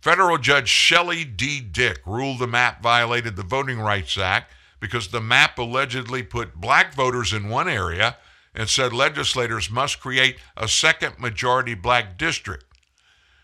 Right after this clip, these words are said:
Our Attorney General, Jeff Landry, he argued that the state could not redraw the congressional map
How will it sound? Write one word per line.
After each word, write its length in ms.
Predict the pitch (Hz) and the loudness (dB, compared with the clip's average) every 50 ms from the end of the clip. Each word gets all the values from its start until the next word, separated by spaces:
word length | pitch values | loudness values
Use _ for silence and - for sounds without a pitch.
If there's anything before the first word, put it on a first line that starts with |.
| _ _ _ _ _ _ _ _ _ _ _ _ _ _ | _ _ _ _ _ _ _ _ _ _ _ _ _ _
Our 160 | - 135 139 | 4 4 4
Attorney 360 | 127 - 160 170 180 175 165 | 6 6 6 6 6 4 2
General, 380 | 135 139 175 180 160 127 107 95 | 2 2 2 2 2 0 0 -2
Jeff 300 | 78 90 127 143 139 - | 0 2 2 2 0 0
Landry, 420 | 143 147 156 156 143 107 80 69 65 65 - _ _ _ 85 | 2 2 2 2 2 -2 -8 -10 -12 -14 -16 _ _ _ -8
he 160 | 92 127 139 | -6 -2 2
argued 400 | 139 127 123 123 113 131 143 139 | 4 6 4 4 2 -4 -8 -6
that 160 | 131 127 101 - | -6 -6 -6 -4
the 100 | 123 113 | -4 -4
state 380 | - - - 143 147 143 - | -4 0 2 2 0 0 -2
could 240 | - - 117 107 101 | -6 -6 -6 -4 -4
not 420 | 101 110 127 151 - 233 - - | -2 0 4 4 4 4 4 0
redraw 640 | _ 113 113 120 120 113 90 82 107 107 110 113 110 | _ -8 -6 -6 -4 -4 -4 -2 0 2 2 0 0
the 80 | 101 98 | -2 -6
congressional 680 | 78 - 98 95 82 101 107 98 - - 104 98 92 90 | -8 -8 -8 -6 -4 -4 -2 -2 -4 -6 -6 -6 -8 -6
map 400 | 92 101 107 117 135 147 - | -2 0 4 4 4 2 0